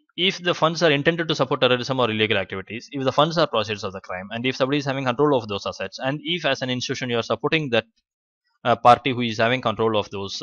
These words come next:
assets, then it is an offense. What else is an offense? Failure to report this transaction is an offense, and tipping off is also an offense. You have to report this transaction to the, mm, intelligence units,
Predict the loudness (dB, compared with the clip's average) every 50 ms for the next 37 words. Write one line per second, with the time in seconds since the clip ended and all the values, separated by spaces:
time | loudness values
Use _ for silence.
0 | -4 -2 -2 -2 -2 -4 -8 -10 -14 -20 _ _ _ 0 0 0 0 -2 -6 -8
1 | -10 -10 -10 -12 -14 -18 -18 -18 -18 -18 -18 _ _ _ _ _ _ _ _ _
2 | _ -20 -20 -20 _ 4 6 6 8 8 6 6 2 0 0 2 2 2 0 -2
3 | -6 -8 -6 0 4 4 8 8 8 6 6 4 0 2 0 0 0 0 -2 -2
4 | -2 -2 0 0 0 -2 0 -4 -6 -6 -4 -4 -4 -4 -4 -4 -4 -6 _ _
5 | _ _ _ _ _ -18 -12 0 0 2 4 4 4 6 6 4 4 4 2 2
6 | 0 0 0 -2 -6 -6 -6 -10 -16 -20 -20 _ _ _ _ _ _ -2 -2 0
7 | 0 -2 -4 -4 0 4 4 4 4 2 -2 -2 0 -2 -2 0 0 -2 -2 -2
8 | -2 -6 -6 -4 -4 -4 -2 -2 -2 -2 -2 -4 -6 -8 -10 -12 -10 -10 -10 -10
9 | -8 -8 -4 -2 -2 0 0 0 -2 -2 -4 -6 -8 -8 -10 -12 -16